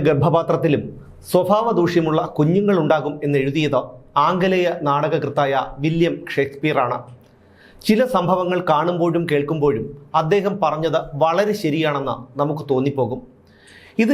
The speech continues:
ശരിയാണെന്ന് തെളിയിക്കുന്ന നിരവധി സംഭവങ്ങൾ നമുക്ക് ചുറ്റും തന്നെ നടന്നിട്ടുമുണ്ട്, നടക്കുന്നുമുണ്ട്. ഇത്തരത്തിലുള്ള ഒരു പിറവിയായിരുന്നു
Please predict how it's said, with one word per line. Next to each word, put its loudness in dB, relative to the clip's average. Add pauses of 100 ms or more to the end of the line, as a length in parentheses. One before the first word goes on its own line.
(120)
ശരിയാണെന്ന് 4
തെളിയിക്കുന്ന 2
നിരവധി 0
സംഭവങ്ങൾ 0 (240)
നമുക്ക് -2
ചുറ്റും -2
തന്നെ 0
നടന്നിട്ടുമുണ്ട്, 0 (220)
നടക്കുന്നുമുണ്ട്. 0 (840)
ഇത്തരത്തിലുള്ള 2 (120)
ഒരു 2
പിറവിയായിരുന്നു 2